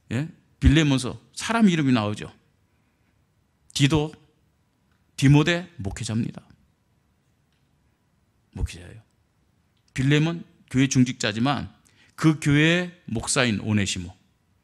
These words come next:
바르게 섬겨서 교회를 섬겨라. 보낸 편지예요, 여러분. 요한계시록 잘 읽어보세요. 보좌에 계신 예수님이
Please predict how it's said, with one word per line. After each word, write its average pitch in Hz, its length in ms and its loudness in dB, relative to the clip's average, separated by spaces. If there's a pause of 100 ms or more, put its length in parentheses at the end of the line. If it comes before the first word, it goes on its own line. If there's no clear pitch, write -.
(240)
바르게 98 300 -8
섬겨서 90 320 -10
교회를 92 320 -6
섬겨라. 117 440 -6 (840)
보낸 92 240 -2
편지예요, 147 360 -10
여러분. - 240 -18 (1500)
요한계시록 160 480 6
잘 131 360 -4
읽어보세요. 131 440 -2 (1000)
보좌에 175 420 8
계신 160 300 2
예수님이 120 520 0